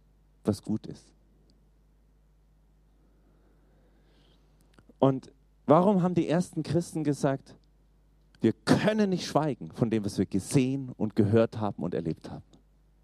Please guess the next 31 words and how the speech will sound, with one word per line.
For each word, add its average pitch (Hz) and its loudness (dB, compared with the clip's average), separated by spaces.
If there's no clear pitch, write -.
In 110 -2
Apostelgeschichte 104 -6
vier. 85 -12
Die, 151 0
die - 0
konnten 226 2
nicht 202 0
mehr 196 -2
aufhören, 104 0
von 165 2
dem 220 4
zu 185 4
reden, 170 2
von 147 0
all 190 -2
dem 170 0
Guten, 131 -8
was 101 -6
Gott - -4
für 120 -6
sie 104 -10
hat. 92 -18
Wo 113 4
das 117 0
Herz 175 0
voll 165 2
ist, 135 -10
da 117 4
sch-, - -6
da 117 4
fließt 156 -2